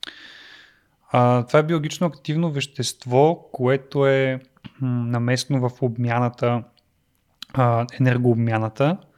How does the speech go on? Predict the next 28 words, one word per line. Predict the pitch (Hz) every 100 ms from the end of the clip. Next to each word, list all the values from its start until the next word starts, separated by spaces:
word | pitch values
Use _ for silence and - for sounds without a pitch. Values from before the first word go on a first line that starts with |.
| _ _ - _ _ -
и | 127 131 127 123 123 127 143 _ _ - -
при | 131
пациенти | 127 120 - 127 131 147
с | 135 123
нарушен, | 127 120 113 - - 123 127 131 123 _ -
а, | 113 110 110 110 _ _
сега | - 131
как | 139
да | 135
го | 127
обясня, | 123 117 127
че | - 120 - _ _ _
хем | 135 127
да | 123
е |
вярно, | 113 120 123 117
хем | 127 117
да | 113
не | 113 113 113
е | 110
досадно | 107 110 123 113 117 120
и |
скучно. | - 127 - 139 143 _ _ _ _ _ _ _ -
Да | - - _
речем, | 123 151
пациенти | 139 127 135
с | 135 113
диабет, | 113 104 101 120 - _